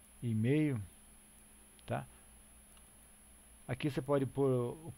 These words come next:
Pix também, em vez de pôr o contato, aqui você pode pôr o Pix da pessoa, que hoje em dia tá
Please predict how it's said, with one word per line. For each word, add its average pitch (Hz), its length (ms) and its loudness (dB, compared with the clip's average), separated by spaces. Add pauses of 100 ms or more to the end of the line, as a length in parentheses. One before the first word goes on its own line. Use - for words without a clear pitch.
Pix - 280 -4
também, 123 300 -2
em 131 40 -2
vez 127 160 -4
de - 60 -18
pôr 117 240 -6
o 110 40 -6
contato, 110 480 -4
aqui 117 80 -14
você 110 80 -14
pode 110 240 -6
pôr 110 220 -8
o 104 60 -8
Pix - 420 -12
da 113 60 -6
pessoa, 147 520 -8 (260)
que - 80 -18
hoje 113 140 -8
em 113 60 -6
dia 117 260 -6
tá 131 100 -20